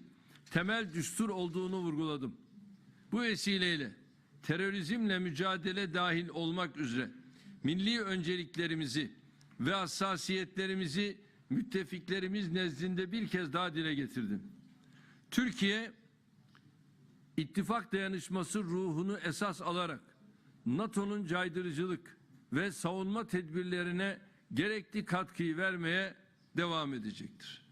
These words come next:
Müttefiklerimizden de aynı dayanışmayı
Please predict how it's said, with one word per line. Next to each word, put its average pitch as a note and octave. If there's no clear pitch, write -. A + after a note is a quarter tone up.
Müttefiklerimizden G3
de G3+
aynı G#3
dayanışmayı F3